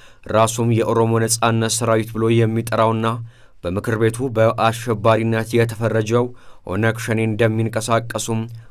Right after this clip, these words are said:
መረዳቱን አስታውቋል። እነዚሁ የታጠቁ ቡድኖችና የመንግስት የጸጥታ ኃይሎች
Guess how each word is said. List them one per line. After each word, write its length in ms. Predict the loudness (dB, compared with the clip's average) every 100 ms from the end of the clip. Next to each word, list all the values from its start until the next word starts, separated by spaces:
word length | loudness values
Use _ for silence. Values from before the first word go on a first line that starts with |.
| -4
መረዳቱን 580 | 0 0 2 0 0 -2
አስታውቋል። 640 | 0 -2 -4 -8 -6 -6 -6 -18 -20 -20 -20 -18
እነዚሁ 400 | -4 -2 0 0 0
የታጠቁ 540 | 0 0 0 0 -2 -4
ቡድኖችና 600 | -8 -4 -4 -4 -2 0 0 -2 -2
የመንግስት 680 | 0 2 2 0 0 -2 -4
የጸጥታ 520 | 0 0 0 -4 -8 -6 -2
ኃይሎች 420 | -2 -2 -6